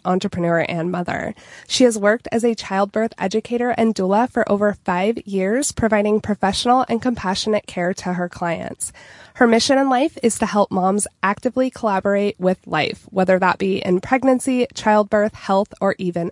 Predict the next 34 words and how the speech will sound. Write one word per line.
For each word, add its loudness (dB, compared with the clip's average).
business. -6
She 0
believes 0
that 2
every 4
one 2
of -2
us -4
can 0
take -6
charge, 0
find 0
our 2
voice, 0
and 0
put 0
ourselves 0
in 2
the 2
driver's -2
seat -6
of -6
life. -8
She 4
is 4
the 2
host 2
for 0
the -4
number 2
one 0
essential -2
oil 2
podcast -4